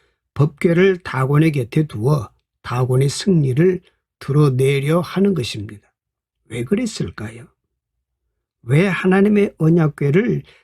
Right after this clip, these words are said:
자신들의 신 다곤의 옆에 두었을까요? 블레셋의 승리를 말하는 것이 아닐까요?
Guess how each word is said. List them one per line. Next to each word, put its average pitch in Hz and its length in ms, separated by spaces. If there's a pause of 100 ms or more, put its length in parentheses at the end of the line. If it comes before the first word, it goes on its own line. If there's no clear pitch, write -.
자신들의 196 580
신 175 400
다곤의 143 640
옆에 175 440 (120)
두었을까요? - 880 (1400)
블레셋의 160 720
승리를 165 800 (260)
말하는 131 520
것이 - 380
아닐까요? 147 640